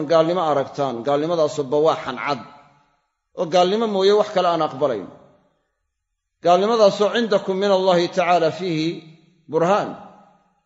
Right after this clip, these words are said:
Allah agtiisa ah xujo iyo daliil uga haysaan, daliil cad. Burhaanku waa awdaxu daliil. Daliil cad aa u haysaan inay gaalnimo tahay.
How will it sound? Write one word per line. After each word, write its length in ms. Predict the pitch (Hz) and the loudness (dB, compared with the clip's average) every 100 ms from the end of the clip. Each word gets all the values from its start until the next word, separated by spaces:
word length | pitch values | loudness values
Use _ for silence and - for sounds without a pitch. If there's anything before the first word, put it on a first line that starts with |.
| _ | _
Allah 240 | 170 196 190 | 0 4 4
agtiisa 420 | 190 - 196 156 180 | 2 -2 -6 -2 2
ah 120 | 165 | 2
xujo 340 | - 165 151 208 | 0 -6 0 0
iyo 180 | 180 170 | 0 -4
daliil 320 | 147 170 180 | -2 -2 -2
uga 160 | 160 170 | -2 -2
haysaan, 420 | 143 135 147 135 | -2 -4 -4 -4
daliil 260 | 127 147 143 | -2 -2 -4
cad. 200 | 110 - - - | -8 -12 -16 -14
Burhaanku 400 | 147 151 196 196 | -4 -2 -2 -4
waa 120 | 160 156 | -4 -2
awdaxu 320 | 226 180 147 | -2 -2 -4
daliil. 280 | 139 135 120 - _ _ _ _ _ _ - | -4 -4 -8 -16 _ _ _ _ _ _ -2
Daliil 220 | 190 233 | 0 0
cad 180 | 196 196 | 2 2
aa 100 | 202 | 4
u 60 | |
haysaan 320 | 185 170 180 165 | 4 2 0 -2
inay 120 | 151 | -2
gaalnimo 340 | 135 135 139 | 0 -2 -2
tahay. 220 | 139 87 | -8 -14